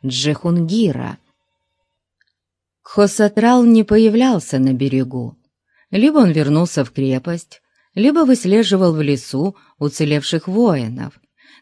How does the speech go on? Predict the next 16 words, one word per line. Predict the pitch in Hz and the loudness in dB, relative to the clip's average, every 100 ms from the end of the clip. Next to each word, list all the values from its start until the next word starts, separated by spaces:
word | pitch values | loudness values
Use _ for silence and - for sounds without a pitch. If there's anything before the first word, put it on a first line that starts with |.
| 160 | -2
Джихунгир | 196 226 226 214 208 226 302 254 151 _ _ _ | 0 2 2 2 2 0 -2 -2 -8 _ _ _
решил | 151 214 233 311 285 | -2 0 0 -2 0
было | 269 254 | 2 2
спуститься | 240 202 196 208 208 175 | 0 -4 -2 -4 -2 -4
к | - | -2
воде | 151 135 127 175 | -4 -4 -2 -2
и | - 196 | -2 -2
уплыть | 175 147 - 143 208 254 - - - - | 0 -2 -4 -2 0 -2 -6 -20 -16 -4
на | 170 | -2
челне | 180 185 180 202 214 | 0 -2 0 0 -2
Конана, | - 285 269 143 131 123 135 143 _ _ | -4 0 0 0 -2 -6 -8 -12 _ _
когда | - 151 131 143 | -6 -6 -2 -2
из | 131 120 | -2 -2
лесу | 139 180 262 247 - 135 123 _ _ _ - | -2 0 0 -2 -10 -12 -14 _ _ _ -8
вышли | 160 226 - 190 170 | 0 0 0 -2 -2
варвар | 135 175 226 247 233 233 | -2 -2 -2 -2 -2 -4